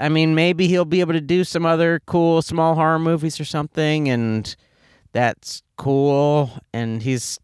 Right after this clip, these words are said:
clearly still trying to put a little bit of horror in it because some of the creatures are mildly scary, and at one point the wizard pulls a really big splinter out of his finger.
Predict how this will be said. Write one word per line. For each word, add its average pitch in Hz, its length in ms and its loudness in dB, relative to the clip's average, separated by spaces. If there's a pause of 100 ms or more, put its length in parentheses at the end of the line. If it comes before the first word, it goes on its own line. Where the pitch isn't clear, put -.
(260)
clearly 180 380 4
still 165 280 0
trying 160 420 0
to - 60 -6
put 156 180 0
a 160 60 2
little 151 260 0
bit 147 140 0
of 156 120 2
horror 156 400 2
in 156 100 2
it 151 180 -2
because 120 380 -2
some 151 240 2
of 151 40 2
the 143 60 2
creatures 143 640 -2
are 131 260 4
mildly 127 560 0
scary, 131 800 2 (440)
and 117 120 -4
at 92 100 -2
one 120 220 2
point 135 300 0
the 127 100 2
wizard 127 420 0
pulls 120 320 -6
a 110 60 -4
really 127 260 0
big 131 360 2
splinter 143 560 -2
out 147 120 2
of 151 100 0
his 151 160 -2
finger. 160 640 0